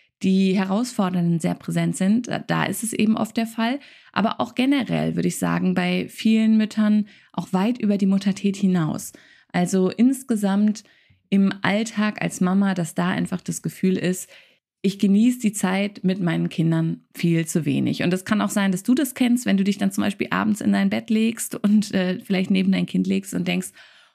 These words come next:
„Oh Mann, ich hatte heute wieder so eine kurze Zündschnur oder ich war so ungeduldig, Mann, ich war viel zu gestresst, ich habe wieder viel zu viel geschimpft.“ Und dann kommen all diese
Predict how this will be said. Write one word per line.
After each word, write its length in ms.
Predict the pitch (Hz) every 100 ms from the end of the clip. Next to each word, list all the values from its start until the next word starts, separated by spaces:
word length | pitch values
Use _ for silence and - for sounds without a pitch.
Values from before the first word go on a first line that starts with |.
| -
„Oh 60 |
Mann, 180 | 185 175
ich 160 | 180 -
hatte 260 | 202 208 180
heute 340 | 185 190 185
wieder 240 | 190 185
so 280 | 185 175 202
eine 240 | - 185 185
kurze 580 | - - 202 - 190
Zündschnur 800 | - - 190 190 - 165 170 180
oder 180 | 170 175
ich 140 | 180 -
war 100 | 214
so 160 | 247 -
ungeduldig, 840 | 233 240 233 220 214 214 226 220
Mann, 120 | 208
ich 140 | 214 214
war 100 | 214
viel 260 | - 220
zu 140 | - 214
gestresst, 640 | 226 226 - 196 196 196
ich 140 | 208 -
habe 120 | 226
wieder 160 | 220 226
viel 240 | - 247
zu 140 | 247
viel 160 | 220 233
geschimpft.“ 460 | 240 - 208 208 -
Und 400 | - - _ 202
dann 100 | 202
kommen 320 | 220 220 -
all 280 | 190 202 226
diese 420 | 220 202 202 202